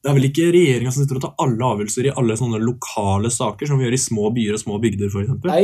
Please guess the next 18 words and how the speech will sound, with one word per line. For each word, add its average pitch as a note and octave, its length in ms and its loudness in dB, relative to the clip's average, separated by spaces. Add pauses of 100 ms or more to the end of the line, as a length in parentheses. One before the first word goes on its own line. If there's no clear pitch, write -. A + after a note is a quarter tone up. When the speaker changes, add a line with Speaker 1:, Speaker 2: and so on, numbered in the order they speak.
Speaker 2:
da, B3+ 100 2
vi G3 140 0
har C#3+ 160 0
lokaldemokrati, B2 800 -2
altså C#3+ 240 -4
hver A#2 240 0
enkelt G#2+ 240 -12
kommune C3 480 -4
som F#3 160 -8
har C#3 80 -6
sitt C3 160 -8
styre, G#3 400 -6
og C#3+ 160 -12
så C3 240 -14
har B2+ 240 -2
du C3+ 80 2 (240)
fylkene, D3 540 -6 (180)
eh, C3+ 1400 -6